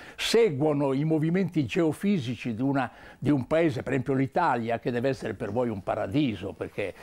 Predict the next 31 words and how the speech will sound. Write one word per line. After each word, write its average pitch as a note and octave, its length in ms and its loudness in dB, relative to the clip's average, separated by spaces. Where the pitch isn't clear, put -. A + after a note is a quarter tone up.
eh, A#2+ 180 0
non B2 180 2
vi C3 100 2
mancheranno C3+ 520 0
mai D3 200 0
i C#3 60 0
problemi, A#2+ 640 0
non C3+ 360 -2
sarete E3+ 340 0
mai F3+ 220 2
disoccupati D3 800 -2
tecnologicamente. C#3+ 1160 0
Sono D3+ 240 0
lì. A3 120 2
Eh, A#3+ 240 4
eh, F3 160 0
devo G3+ 300 2
dire, B3+ 480 0
hanno D3+ 240 -2
bisogno E3+ 380 0
anche D#3 280 -2
di A#2 100 -2
seguire D3+ 520 0
nel C3 340 -2
tempo. G2 680 -6
La B2 140 0
dimensione D#3 640 0
tempo G3+ 640 0
viene C#3+ 520 0
invece C3 680 -2
cancellata C3+ 1080 -4